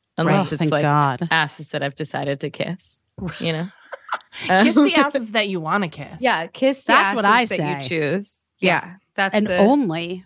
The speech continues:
Speaker 2: those
Speaker 1: yeah,
Speaker 2: ones.
Speaker 1: only those ones. Yeah. Yeah, and other than that, like, that's, that's when it really gets hard. But honestly, like, also when you're on tour, like,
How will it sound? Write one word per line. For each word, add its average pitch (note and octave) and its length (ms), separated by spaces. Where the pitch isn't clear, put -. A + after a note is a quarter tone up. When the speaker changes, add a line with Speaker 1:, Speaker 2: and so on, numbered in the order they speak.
Speaker 2:
those G3+ 180
Speaker 1:
yeah, E3 140
Speaker 2:
ones. F3+ 100
Speaker 1:
only F#3 280
those E3 300
ones. F3+ 540
Yeah. F3 240
Yeah, D#3+ 280
and G3 340
other F#3 260
than E3+ 160
that, D#3 260
like, E3 200
that's, G#3 360
that's G3 260
when A3 120
it - 100
really E3 200
gets D3+ 180
hard. C#3+ 440
But F#3+ 240
honestly, F3+ 460
like, D#3+ 260
also B3+ 440
when A3 120
you're G#3+ 120
on G#3+ 100
tour, G#3 280
like, F3+ 220